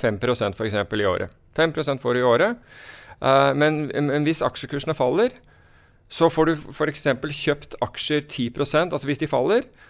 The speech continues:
så får du de ti prosent under der de er i dag. La oss si, la oss si det. Det er, da har du akkurat, da har du akkurat solgt en put-opsjon. Ikke sant? Fordi du er nødt til å ta imot de aksjene. Det,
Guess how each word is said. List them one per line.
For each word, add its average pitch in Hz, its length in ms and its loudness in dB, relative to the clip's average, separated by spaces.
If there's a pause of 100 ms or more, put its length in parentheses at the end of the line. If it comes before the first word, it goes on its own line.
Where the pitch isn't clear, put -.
så - 160 -6
får 147 200 2
du 139 100 -2
de 156 100 -6
ti 117 240 -4
prosent 135 600 -4 (200)
under 113 240 -2
der 95 160 2
de 107 80 -2
er 95 160 2
i 104 80 2
dag. 85 240 -2 (300)
La 123 80 -2
oss - 100 -4
si, 107 80 -2 (220)
la 113 160 0
oss 120 100 -2
si 104 80 -6
det. 85 140 -6 (400)
Det 185 100 4
er, 190 220 2 (260)
da 165 140 4
har 190 80 2
du - 80 4
akkurat, 175 400 0 (840)
da 147 140 4
har 160 80 6
du 185 80 4
akkurat 151 340 -2
solgt 113 320 -2
en 127 80 -4
put-opsjon. 123 540 -4 (1300)
Ikke 135 120 -4
sant? 202 240 2
Fordi 180 160 2
du 139 180 -2
er 202 100 4
nødt 151 160 0
til 180 100 -4
å - 20 -18
ta 160 160 2
imot 143 160 -2
de 151 80 2
aksjene. 220 400 0
Det, 185 140 4